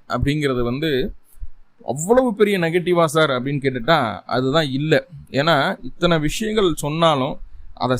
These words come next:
சமாளிச்சு வர்றதுக்கு உண்டான தைரியம், தெம்பு அப்படிங்கிறது ஒண்ணு வேணும் இல்லையா? அந்த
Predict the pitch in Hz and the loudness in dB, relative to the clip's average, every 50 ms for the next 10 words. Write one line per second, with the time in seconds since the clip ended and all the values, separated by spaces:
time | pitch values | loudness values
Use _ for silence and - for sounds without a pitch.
0 | - - 147 190 214 226 220 214 208 - 175 170 165 156 165 175 175 160 165 165 | 0 0 2 4 4 4 2 2 0 0 0 0 0 0 -2 -4 -4 -4 -2 0
1 | 160 160 151 143 135 135 147 160 170 170 170 165 156 143 151 151 156 156 151 156 | 0 2 2 0 0 0 0 0 0 0 0 -2 -2 -2 -2 -2 -2 -2 0 0
2 | 151 143 131 139 143 147 143 143 143 139 135 131 127 127 135 151 156 147 135 123 | 0 0 -2 -2 -4 -2 -2 -2 -2 -2 0 0 0 0 0 0 0 0 0 2
3 | 123 135 156 180 175 131 - - - - - - - - - - - - - - | 4 4 4 4 4 2 -2 -8 -14 -18 -18 -16 -16 -16 -16 -16 -16 -16 -14 -6
4 | - 107 113 127 143 165 180 175 | -2 2 2 4 4 4 4 4